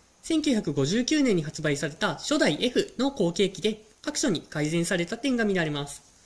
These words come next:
まず一番大きな違いとしては、シャッターボタンの位置です。ニコンFではレンジファインダーを踏襲した後ろ側、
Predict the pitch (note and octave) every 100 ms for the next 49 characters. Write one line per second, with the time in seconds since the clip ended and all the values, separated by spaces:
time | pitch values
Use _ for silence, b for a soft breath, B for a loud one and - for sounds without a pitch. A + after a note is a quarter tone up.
0 | B B B B D4+ C#4 G#3 D3 - A3+
1 | C4+ C#4 D#4 D4 A3 G#3+ F#3+ G3 G3+ -
2 | B3 C#4 - - - - D#3 - A#3+ C#4+
3 | D4 A#3 C#4+ C#4 G#3+ D3+ C3+ - - -
4 | B B B - D#4+ E4 A3 G3+ G3 C#3
5 | E3+ C3+ C3+ F3 A#3 C4 D4 C#4+ G#3+ C#3
6 | C#3+ C3 - B2+ - D3 B2+ C3+ A#3 B3
7 | A#3